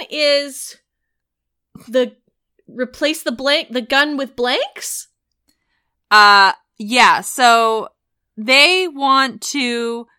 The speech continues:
Speaker 2: basically their plan is to frame th-, a bank heist gunfight on Sissy, which is very tr-,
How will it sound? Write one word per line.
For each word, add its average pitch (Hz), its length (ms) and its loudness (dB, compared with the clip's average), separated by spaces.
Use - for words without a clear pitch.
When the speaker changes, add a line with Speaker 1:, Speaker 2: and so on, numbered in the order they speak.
Speaker 2:
basically 320 600 -2
their 247 160 -4
plan 240 280 -4
is 240 160 -6
to 208 120 -8
frame 233 880 -6
th-, 185 340 -20
a 190 440 -2
bank 214 340 -2
heist 220 540 -2
gunfight 196 1040 0
on 208 360 2
Sissy, 156 480 -8
which 240 180 -4
is 294 140 -4
very 277 360 2
tr-, - 140 -8